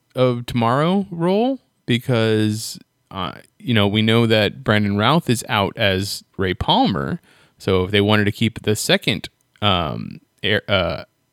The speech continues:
Adam, they would have him be on the show. That's pretty interesting.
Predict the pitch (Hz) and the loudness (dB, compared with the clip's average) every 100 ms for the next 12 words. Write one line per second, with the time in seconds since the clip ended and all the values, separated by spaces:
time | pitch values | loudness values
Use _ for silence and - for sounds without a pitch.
0 | _ - 117 98 92 147 - - 101 95 | _ -4 -2 0 0 -2 -6 -6 -2 0
1 | 98 113 - - - 104 98 123 170 123 | -2 -6 -20 -20 -8 -4 -2 0 2 2
2 | 92 62 - 57 - - 107 - _ _ | 0 -2 -6 -6 -8 -8 -10 -12 _ _
3 | _ - 165 165 196 - - 65 | _ -2 0 0 0 -4 -6 -8